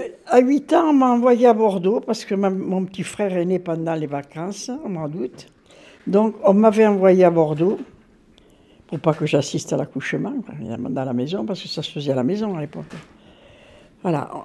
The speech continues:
ma sœur avait douze ans, on l'avait gardée, moi, on m'avait envoyé à Bordeaux. Alors, je m'a-, je sais plus comment j'étais allée à Bordeaux. Je pense que le...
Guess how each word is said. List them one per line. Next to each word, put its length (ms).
ma 140
sœur 280
avait 120
douze 260
ans, 120
on 40
l'avait 220
gardée, 340
moi, 160
on 60
m'avait 240
envoyé 320
à 20
Bordeaux. 360
Alors, 200
je 140
m'a-, 260
je 140
sais 160
plus 160
comment 260
j'étais 280
allée 120
à 60
Bordeaux. 340
Je 120
pense 320
que 100
le... 480